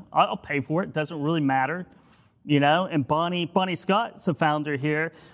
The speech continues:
on LinkedIn. "Yes, you should. I paid for an app that planned my routes for me when I, I worked for Daylight. It was so worth it." You know, if it's gonna make your life easier, if it's gonna make you pro-, more productive,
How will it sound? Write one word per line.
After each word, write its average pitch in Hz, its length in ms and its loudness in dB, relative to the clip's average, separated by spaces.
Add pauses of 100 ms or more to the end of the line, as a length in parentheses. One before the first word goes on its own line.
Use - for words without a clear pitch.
on 156 200 4
LinkedIn. 160 440 -2
"Yes, 160 240 -4
you 175 100 2
should. 180 340 -4
I 127 100 0
paid 156 240 -2
for 151 480 -2 (240)
an 139 200 2
app 170 340 0 (160)
that 127 240 -2
planned 160 500 -2
my 135 200 -2
routes 151 440 -2
for 143 220 -4
me 165 160 -2
when 147 160 -4
I, 131 100 0 (180)
I 139 60 0
worked 147 240 -2
for 143 80 -6
Daylight. 165 420 0 (360)
It 143 60 -2
was 139 180 2
so 160 160 0
worth 156 260 -6
it." 131 140 -8
You 131 100 -6
know, 180 240 -2 (140)
if 151 140 -4
it's 160 120 -2
gonna 233 160 0
make 185 140 0
your 180 80 0
life 151 240 0
easier, 160 340 -4
if 143 240 -8
it's 139 140 -8
gonna 156 140 -2
make 151 220 -4
you 160 60 -6
pro-, 135 300 -8
more 156 180 -2
productive, 147 560 -2